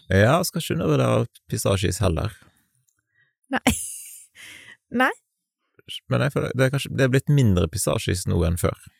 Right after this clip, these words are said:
Speaker 2: Ja, det er fordi at jeg liker ikke det da, så det kjøper ikke jeg det. Og det er som regel jeg som kjøper sånne ting.
Speaker 1: Jeg trodde, når jeg var liten, så trodde jeg at den grønne isen, at det var verdens beste is.
Speaker 2: For den var grønn.
Speaker 1: For den var grønn.
Speaker 2: Ja.
Speaker 1: Men det var veldig skuffende når en da første gang i livet sitt smakte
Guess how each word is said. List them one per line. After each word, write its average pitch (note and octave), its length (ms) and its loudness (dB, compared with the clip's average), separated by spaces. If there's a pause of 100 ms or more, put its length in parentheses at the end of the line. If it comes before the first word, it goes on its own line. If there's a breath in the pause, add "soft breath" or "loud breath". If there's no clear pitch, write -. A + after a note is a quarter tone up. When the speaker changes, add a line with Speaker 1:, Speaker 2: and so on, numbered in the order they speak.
(180)
Speaker 2:
Ja, G#3 180 4
det A3+ 120 6
er A#3 80 6
fordi G3+ 160 4
at G3 140 4
jeg F3+ 100 2
liker E3+ 240 -4
ikke G#3+ 140 -8
det - 80 -6
da, F3 140 -6
så - 140 -4
det F#3 200 2
kjøper F3 260 -2
ikke - 140 -4
jeg D#3+ 80 -4
det. - 60 -6 (180)
Og G#3+ 100 -4
det G3 80 4
er G3 80 4
som F3+ 160 -2
regel G3+ 240 4
jeg F3+ 160 2
som E3 140 -8
kjøper E3+ 240 -6
sånne E3+ 180 -4
ting. - 200 -10 (340)
Speaker 1:
Jeg C3 100 2
trodde, C#3 480 0
når G2+ 140 4
jeg G#2 80 4
var G#2+ 100 6
liten, G#2+ 240 0
så - 80 -6
trodde G#2 220 0
jeg F#2 100 2
at - 220 -4
den F2 160 2
grønne F#2 260 -2
isen, F2+ 300 -2
at - 100 -8
det F2+ 80 0
var - 300 -2
verdens - 420 -4
beste - 320 -4
is. - 120 -8 (600)
Speaker 2:
For G3+ 80 -6
den F3 160 -4
var - 140 -10
grønn. - 180 -10
Speaker 1:
For G#2+ 80 2
den G2+ 140 2
var F#2+ 100 4
grønn. F2 300 -2 (400 loud breath)
Speaker 2:
Ja. C#4+ 240 -8
Speaker 1:
Men A2+ 100 -2
det A#2+ 60 2
var A#2 180 2
veldig A2+ 320 0
skuffende F#2 460 0
når F2+ 260 2
en E2+ 140 0
da F2 100 0
første - 380 -4
gang E2 180 -2
i D#2 80 -4
livet E2 220 -2
sitt D2+ 180 -6
smakte - 460 -6